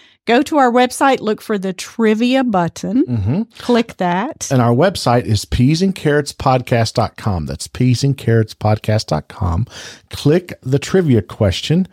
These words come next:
Speaker 2: click the trivia button. And this week's trivia question is?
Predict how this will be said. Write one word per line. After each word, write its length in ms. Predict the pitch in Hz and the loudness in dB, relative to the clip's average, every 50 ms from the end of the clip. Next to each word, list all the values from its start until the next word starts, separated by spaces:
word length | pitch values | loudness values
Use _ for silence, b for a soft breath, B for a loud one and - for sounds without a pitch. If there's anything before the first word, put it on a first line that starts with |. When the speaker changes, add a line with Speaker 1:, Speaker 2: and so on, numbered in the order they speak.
| B B B B B B B B B | B B B B B B B B B
Speaker 2:
click 260 | - 127 131 - - | -2 -2 -2 -2 -2
the 100 | - 98 | -6 -6
trivia 420 | - - - 147 135 120 117 110 | -2 -2 0 2 4 4 2 2
button. 320 | 92 90 98 78 - 101 104 | 2 0 -2 -2 -2 -2 0
And 160 | 104 110 113 | 2 2 2
this 180 | 135 135 - | 2 2 0
week's 220 | - 135 123 - - | 0 -2 -2 -2 -4
trivia 380 | - - 143 143 147 143 143 | -2 0 0 2 2 2 0
question 520 | 143 - - 143 135 - - - 131 127 127 | 0 0 0 0 0 0 -2 0 0 0 0
is? 580 | 135 135 135 123 123 143 202 254 254 - - | 0 0 2 2 4 4 2 0 -2 -4 -10